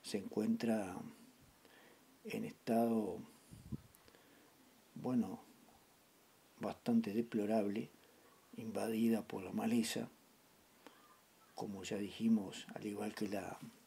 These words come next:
vía férrea. La escuela, sin embargo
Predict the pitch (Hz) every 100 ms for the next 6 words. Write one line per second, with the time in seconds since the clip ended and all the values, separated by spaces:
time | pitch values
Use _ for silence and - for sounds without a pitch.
0 | - _ - - - - - _ - 110
1 | 101 - 113 95 - - - - - -
2 | - - - - - - - - - -
3 | - - - - - - - - - -
4 | - - - - - - - - - -
5 | - - - - - - - - - -
6 | - 120 131 127 117 98 - - - -
7 | - - - - - - - - - -
8 | - - - 117 113 113 123 120 113 117